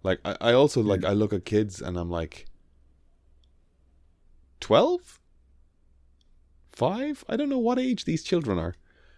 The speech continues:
Speaker 1: I don't, I don't know. I don't know. Um, I spend no time around children, so I don't know what age they are when they're that
Speaker 2: No,
Speaker 1: high.
Speaker 2: yeah, I haven't got a clue.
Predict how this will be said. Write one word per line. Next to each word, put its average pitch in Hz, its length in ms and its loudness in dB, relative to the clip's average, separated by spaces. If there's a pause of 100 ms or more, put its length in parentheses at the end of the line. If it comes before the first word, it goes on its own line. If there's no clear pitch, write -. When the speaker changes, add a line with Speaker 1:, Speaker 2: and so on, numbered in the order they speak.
(200)
Speaker 1:
I 143 80 0
don't, 160 140 0
I 127 60 2
don't 147 160 4
know. 139 200 2
I - 120 -6
don't 131 220 -2
know. 117 280 2
Um, 101 400 -2 (800)
I 110 60 -6
spend 127 220 2
no 120 100 6
time 113 200 2
around 101 200 4
children, 95 320 2
so 92 120 0
I 90 40 4
don't 87 220 0
know 87 140 0
what 87 200 0 (140)
age 87 200 -2
they 85 140 -2
are 82 160 0
when 82 140 -2
they're 85 120 -2
that 82 220 -2
Speaker 2:
No, 110 140 12
Speaker 1:
high. 92 60 10
Speaker 2:
yeah, 85 220 6
I 107 80 4
haven't 104 160 6
got 98 100 4
a 90 60 2
clue. 82 220 -2